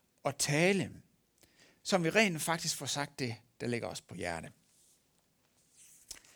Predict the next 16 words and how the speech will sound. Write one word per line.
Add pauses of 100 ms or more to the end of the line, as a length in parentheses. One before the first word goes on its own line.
(1400)
Så,
øh,
lad
os
starte
med
at
læse
dagens
prædiketekst. (120)
Og
det
er
den
første
salme